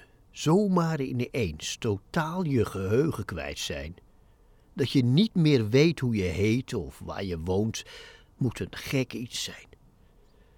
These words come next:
Maar als je daar even over gaat nadenken, zitten er nog veel meer rare kanten aan.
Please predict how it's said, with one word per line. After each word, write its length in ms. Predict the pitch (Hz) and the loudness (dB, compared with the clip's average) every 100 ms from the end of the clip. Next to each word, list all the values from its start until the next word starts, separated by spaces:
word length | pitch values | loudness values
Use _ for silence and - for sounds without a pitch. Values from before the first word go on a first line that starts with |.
| _ - | _ -12
Maar 340 | - 151 156 151 | 2 6 8 10
als 200 | 147 135 | 8 8
je 100 | 147 | 8
daar 180 | 131 131 | 8 8
even 300 | 123 113 123 | 8 8 6
over 260 | 107 110 | 6 2
gaat 180 | 98 98 | -2 -2
nadenken, 680 | 104 101 123 107 90 92 113 | 2 4 4 4 0 0 -2
zitten 280 | - 120 123 | 0 2 2
er 80 | 113 | 2
nog 220 | 117 - | 0 0
veel 280 | - 127 127 | 4 4 4
meer 320 | 190 254 175 | 4 4 4
rare 360 | 107 78 82 85 | 2 0 -6 -6
kanten 360 | - 80 80 | -8 -6 -8
aan. 240 | 98 85 | -8 -10